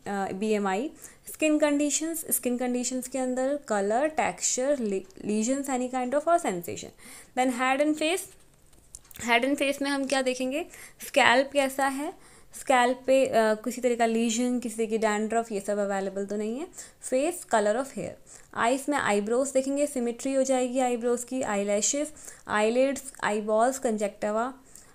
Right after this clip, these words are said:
lenses, विजन। नोज़ में एक्सटर्नल नोज, nostrils, nasal septum deviation तो नहीं है। साइनसेस में किसी तरह का इन्फेक्शन, इन्फ्लेमेशन तो नहीं चल रहा है, ठीक है।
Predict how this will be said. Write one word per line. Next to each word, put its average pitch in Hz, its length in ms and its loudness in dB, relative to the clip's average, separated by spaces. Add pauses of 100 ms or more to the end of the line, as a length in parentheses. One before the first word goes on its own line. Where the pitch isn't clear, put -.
(140)
lenses, 214 560 0
विजन। 196 500 -2 (960)
नोज़ 254 340 2
में 302 160 0
एक्सटर्नल 247 440 -2
नोज, 262 360 0 (440)
nostrils, 220 540 0
nasal 226 260 0
septum 226 360 -2
deviation 220 480 0
तो 233 80 -4
नहीं 226 240 -4
है। 320 140 -8 (320)
साइनसेस 226 540 -2
में 359 140 0 (420)
किसी 269 160 -2
तरह 247 160 4
का 285 120 0
इन्फेक्शन, 254 600 2
इन्फ्लेमेशन 226 580 -2
तो 254 80 -2
नहीं 220 180 0
चल 202 140 -2
रहा 123 180 -8
है, 95 80 -8
ठीक 269 200 -8
है। 254 160 -4